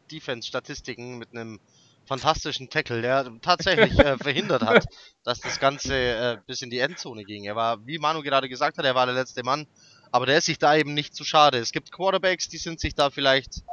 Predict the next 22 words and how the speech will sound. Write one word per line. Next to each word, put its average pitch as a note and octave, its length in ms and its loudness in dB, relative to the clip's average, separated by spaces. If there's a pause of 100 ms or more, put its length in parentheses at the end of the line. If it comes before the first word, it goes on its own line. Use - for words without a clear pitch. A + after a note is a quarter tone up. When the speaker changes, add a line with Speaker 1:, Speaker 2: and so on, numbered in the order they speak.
(540)
Speaker 1:
tatsächlich C3+ 380 0
zu C3 120 -10
schade, B2+ 380 8
um, A#2+ 160 10
äh, A#2+ 300 12
Speaker 2:
<laughs> - 40 -6
Speaker 1:
Verletz-, C#3 400 4 (180)
<coughs> - 400 4
Newton, D#4 420 10 (360)
um D#3+ 240 -6
Verletzungen E3 640 8 (100)
zu A3 140 8
vermeiden, F3 580 10 (240)
Speaker 2:
<laughs> - 200 4
Speaker 1:
stürzen G#3 580 4
die A3 140 6
sich - 300 4
nicht A3 280 6
so B3 300 6
auf - 240 10
den F3 220 6
Ball. F#3+ 400 10